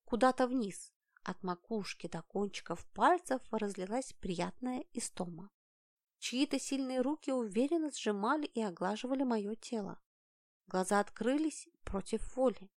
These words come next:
На меня смотрел Рарша. Внимательные гранатовые глаза со слабо мерцающими золотистыми искорками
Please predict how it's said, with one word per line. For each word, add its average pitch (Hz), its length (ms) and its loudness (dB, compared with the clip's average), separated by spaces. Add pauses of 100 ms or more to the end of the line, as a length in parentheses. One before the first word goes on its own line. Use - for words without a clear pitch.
(260)
На 185 140 -2
меня 214 260 0
смотрел 226 600 0 (220)
Рарша. 214 800 0 (760)
Внимательные 196 880 -4
гранатовые 202 640 0
глаза 190 360 2
со 208 140 -4
слабо 202 380 2
мерцающими 185 840 -4
золотистыми 196 680 -2
искорками - 840 -8